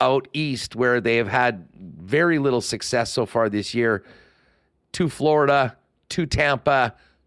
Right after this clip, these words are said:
to Carolina, and then home against the Boston Bruins. The Bruins did do the Jets a bit of a favor last night,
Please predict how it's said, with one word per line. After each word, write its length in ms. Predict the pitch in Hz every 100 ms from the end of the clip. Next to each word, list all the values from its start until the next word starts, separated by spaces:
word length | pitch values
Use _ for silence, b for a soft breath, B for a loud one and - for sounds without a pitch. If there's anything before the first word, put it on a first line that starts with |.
| _
to 220 | - 170 143
Carolina, 800 | - 151 131 131 139 135 120 -
and 220 | 120 123 123
then 120 | 123
home 500 | 104 131 139 127 110
against 460 | - 117 120 117 -
the 80 | 104
Boston 480 | 117 113 - 110
Bruins. 340 | 95 123 110 -
The 60 |
Bruins 400 | - 196 254 196
did 220 | 143 208 180
do 120 | 180
the 80 | 151
Jets 300 | 160 143 139
a 40 |
bit 100 | 139
of 100 | 127
a 60 | 123
favor 320 | 135 131 139
last 340 | 120 113 -
night, 280 | 135 120